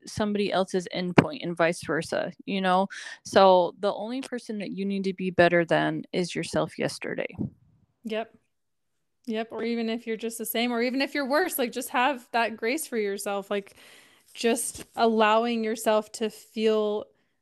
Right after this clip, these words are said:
Speaker 2: that you deserve and that you're worthy of being just as good as anybody else, and that we're not putting ourselves above people or below people, that we're all equal.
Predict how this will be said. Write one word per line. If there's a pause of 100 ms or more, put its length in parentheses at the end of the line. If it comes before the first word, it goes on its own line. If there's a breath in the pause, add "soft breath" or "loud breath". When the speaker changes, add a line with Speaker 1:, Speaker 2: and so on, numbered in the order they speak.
(160)
Speaker 2:
that
you
deserve (120)
and
that
you're
worthy
of (420)
being
just
as
good
as
anybody
else,
and
that
we're
not
putting
ourselves
above
people
or
below
people, (340 soft breath)
that
we're
all
equal.